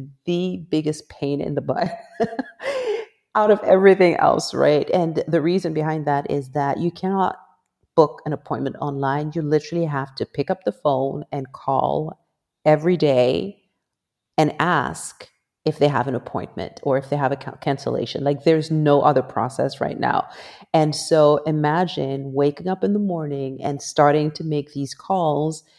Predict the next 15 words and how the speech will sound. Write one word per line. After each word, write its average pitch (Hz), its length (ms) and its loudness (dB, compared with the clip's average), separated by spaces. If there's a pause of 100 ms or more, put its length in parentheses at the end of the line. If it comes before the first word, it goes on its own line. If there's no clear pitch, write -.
(560)
There 175 120 4
were 220 140 4
days 170 320 0
where 165 100 2
I 160 60 2
was 151 200 0
making 156 360 -2
these 147 200 -2
calls, 151 440 -4
like, 131 200 -2
forty, 147 520 0
fifty, - 500 -4
a 139 120 0
hundred 147 440 -2
times 196 760 -6